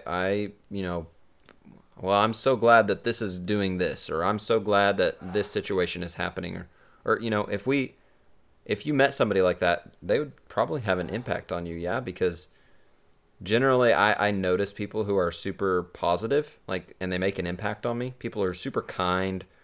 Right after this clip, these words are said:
or super generous or who are very, very happy, you know, those people make an impact on me because I'm like, "Wow, that, that person," even if they're not in the church, like, espe-, but people should notice us like that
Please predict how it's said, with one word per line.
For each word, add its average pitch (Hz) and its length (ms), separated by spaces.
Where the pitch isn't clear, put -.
or 90 120
super 110 280
generous 90 680
or 85 120
who 95 160
are 90 80
very, 98 400
very 95 160
happy, 98 580
you - 80
know, 101 80
those 143 240
people 165 220
make 147 200
an 95 80
impact 98 360
on 87 80
me 87 80
because 87 240
I'm 90 60
like, 87 160
"Wow, 98 340
that, 107 160
that 107 200
person," 101 480
even 175 220
if 160 80
they're 151 100
not 139 160
in 117 60
the 87 100
church, - 380
like, - 220
espe-, - 500
but 98 260
people 175 260
should 110 200
notice 98 480
us 104 360
like - 240
that - 280